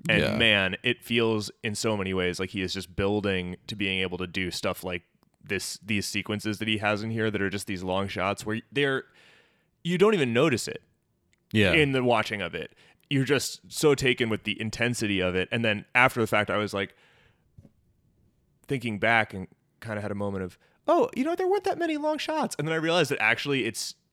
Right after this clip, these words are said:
Speaker 1: a series of very long shots, and I kinda hadn't even been cognizant of it.
Speaker 2: And isn't that the ideal?
Speaker 1: Yes.
Speaker 2: Is that you, it, it is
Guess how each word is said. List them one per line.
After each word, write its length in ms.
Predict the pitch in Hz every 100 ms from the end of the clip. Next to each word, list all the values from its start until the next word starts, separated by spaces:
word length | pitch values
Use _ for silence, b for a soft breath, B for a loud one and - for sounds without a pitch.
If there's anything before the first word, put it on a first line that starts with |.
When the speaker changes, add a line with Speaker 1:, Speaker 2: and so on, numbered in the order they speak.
| _ _ _ _ _ _
Speaker 1:
a 120 | 117
series 560 | - - 135 117 92 90
of 80 | 92
very 260 | 98 92
long 240 | 98 92 95
shots, 460 | - 98 90 -
and 100 | -
I 60 | 117
kinda 340 | 113 135 120
hadn't 420 | 110 120 113 104 -
even 260 | 110 101
been 240 | 95 95 110
cognizant 600 | - 107 95 85 82 82
of 160 | - 80
it. 140 | 71
Speaker 2:
And 140 | 90 113
isn't 240 | 120 135
that 160 | 120 -
the 160 | 117
ideal? 600 | 95 90 76 80 78 95 101
Speaker 1:
Yes. 500 | 135 123 - - -
Speaker 2:
Is 260 | 87 85 78
that 180 | 85 -
you, 300 | 87 71 87
it, 80 | -
it 140 | 90
is 380 | 85 85 - -